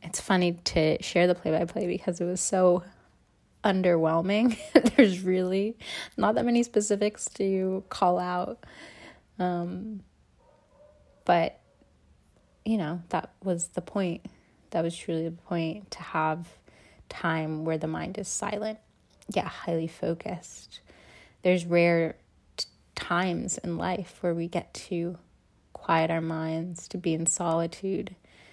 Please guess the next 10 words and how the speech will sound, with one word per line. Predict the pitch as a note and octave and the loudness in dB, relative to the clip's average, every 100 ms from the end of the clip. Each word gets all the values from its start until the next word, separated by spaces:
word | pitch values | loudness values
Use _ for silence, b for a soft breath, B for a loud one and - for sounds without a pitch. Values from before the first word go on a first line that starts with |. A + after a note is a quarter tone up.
| B B B B | B B B B
And | F3+ E3+ E3 D#3 D#3 - - _ | 0 4 4 2 -2 -8 -16 _
now | F#3+ F3+ E3 E3 | -2 0 2 0
we | E3 | 0
can | D#3+ D#3 | -4 -8
cherish | - D#3+ D3+ - | -4 -4 -4 -8
it | - | -12
more | F3+ F3 | -8 -8
than | F3 - | -8 -8
ever. | E3+ E3 E3 E3 b b b b b - | -8 -6 -8 -10 b b b b b -16
Cherish | - E3+ D#3+ D#3+ D3+ - | -4 0 0 -2 -6 -14